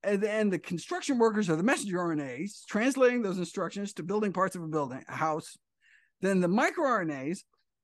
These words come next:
are like regulatory bureaucrats who intercede, stop a particular construction worker from carrying out their duty, which is a good thing,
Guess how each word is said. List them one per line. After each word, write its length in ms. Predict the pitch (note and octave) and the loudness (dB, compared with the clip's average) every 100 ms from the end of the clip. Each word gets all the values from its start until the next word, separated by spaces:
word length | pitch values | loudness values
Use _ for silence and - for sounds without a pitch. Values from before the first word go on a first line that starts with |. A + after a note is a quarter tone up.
| - | 4
are 300 | G3+ G3+ F3+ | 6 6 4
like 180 | F3+ C#3+ | 0 -2
regulatory 680 | D3+ A#3 C4+ C#4+ C4 A3+ F#3+ | -2 0 0 -4 0 2 2
bureaucrats 880 | D3+ C#3 F#3 C#4+ G#3+ - B2+ C#2 - | 0 -4 0 2 2 2 -2 -4 -6
who 240 | - E3 - | 0 0 2
intercede, 540 | A3+ C4 B3 G#3 F#3+ | 2 2 0 -4 -6
stop 440 | - - F#3+ A3 - - | -8 -4 -2 -2 -4 -10
a 60 | |
particular 420 | F#3+ G#3+ A3+ A3+ | -6 -6 0 2
construction 580 | G#3+ G3+ G#3 B3 B3 A#3+ | 2 -2 0 0 0 2
worker 360 | A3 A3 A3+ A#3 | 4 4 2 0
from 180 | G#3+ D#3+ | -2 -2
carrying 300 | G#3+ G#3+ G#3 | 2 2 2
out 120 | G#3 | 4
their 120 | F#3+ | 2
duty, 360 | D#3 D#3+ F#3+ A#3+ - _ | 4 2 2 -4 -12 _
which 120 | D4+ | 0
is 60 | E4 | 4
a 40 | |
good 200 | D#4 A4+ | 6 6
thing, 240 | C4 E3 | 6 0